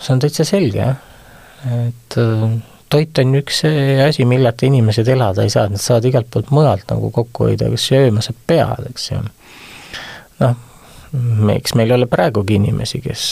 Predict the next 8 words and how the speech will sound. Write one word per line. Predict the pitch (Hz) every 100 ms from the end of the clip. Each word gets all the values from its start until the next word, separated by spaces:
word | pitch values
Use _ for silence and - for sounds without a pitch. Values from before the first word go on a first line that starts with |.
| -
äh, | 104 85 78
hoiavadki | - 120 147 156 120 110 - 123 - 113
kõhu | 117 101
kõrvalt | 107 - 113 -
kokku, | 120 - - -
aga, | 127 117 - - 117 - - 120
aga | 104 107
noh, | 117